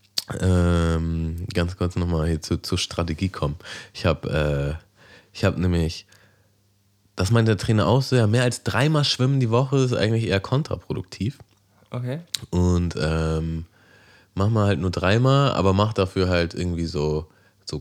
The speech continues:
Speaker 1: Cardio, halt laufen gehen oder, oder schwimmen und halt bewusste Ruhetage und halt vielleicht Freeletics-App oder halt sowas in die Art. Also quasi so eine App, wo du halt so, so Intervall-Home-Workout hast, wo du dann irgendwie Kniebeugen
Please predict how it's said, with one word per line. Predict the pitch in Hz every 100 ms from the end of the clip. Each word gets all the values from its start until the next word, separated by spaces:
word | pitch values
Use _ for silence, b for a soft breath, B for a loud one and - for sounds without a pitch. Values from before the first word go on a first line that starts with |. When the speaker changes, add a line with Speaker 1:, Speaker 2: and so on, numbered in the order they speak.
| -
Speaker 1:
Cardio, | - 87 82 82 82 78 78
halt | 90 73 -
laufen | 69 73 78
gehen | 73 73
oder, | 76 85 87 -
oder | 71 -
schwimmen | - 139 143 135 - b b _
und | - 95
halt | 95
bewusste | 82 95 113 101
Ruhetage | 113 147 - 117 110 107 104 B B B
und | - 101 95
halt | 92 87 - -
vielleicht | - 95 87
Freeletics-App | - 90 87 87 - - - - - _ B B B B B
oder | 76 82 73
halt | 85 71 -
sowas | 65 82 78 -
in | 76
die | -
Art. | 73 71
Also | - 78
quasi | - 80 76
so | 76
eine | 78 -
App, | 80 -
wo | 76
du | 76
halt | 76 -
so, | 69 76 B B B B
so | - -
Intervall-Home-Workout | 73 80 76 76 78 78 82 87 78 71 60 62
hast, | 80 69 -
wo |
du | 78
dann | 78 73
irgendwie | 67 78 76
Kniebeugen | - - 71 64 65